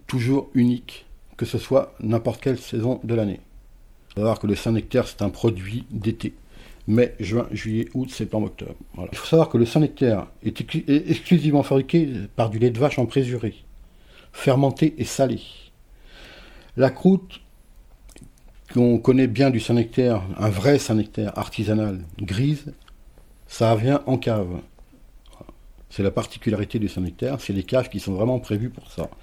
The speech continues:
Ce poil petit, le poil gris qui est dessus, qui paraît désagréable, mais qui est tellement important pour un Saint-Nectaire, c'est apporté dans une cave. Alors, il faut savoir qu'un Saint-Nectaire,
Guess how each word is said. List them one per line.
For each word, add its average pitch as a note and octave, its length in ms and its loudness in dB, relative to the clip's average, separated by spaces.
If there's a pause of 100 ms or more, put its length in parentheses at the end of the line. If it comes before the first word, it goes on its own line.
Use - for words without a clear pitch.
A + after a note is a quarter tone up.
(640)
Ce - 160 -12
poil A#2 380 4
petit, A2 360 -2 (160)
le G#2 120 2
poil A#2+ 280 4
gris A#2 360 -2
qui - 100 -2
est F#2+ 80 2
dessus, G#2+ 440 0
qui F#2 120 -8
paraît G#2+ 300 2
désagréable, A2 600 2
mais F#2+ 80 -2
qui - 100 -4
est G#2+ 60 0
tellement A#2+ 520 2
important A#2+ 540 0
pour G2 180 -6
un F2+ 60 -4
Saint-Nectaire, B2 580 -2 (720)
c'est G2+ 360 0
apporté A2+ 380 0
dans A2+ 120 2
une G#2+ 180 -2
cave. E2+ 300 -6 (1080)
Alors, C3+ 300 6
il D3 80 2
faut D3+ 140 0
savoir D#3 320 4
qu'un A#2+ 140 0
Saint-Nectaire, A#2 720 4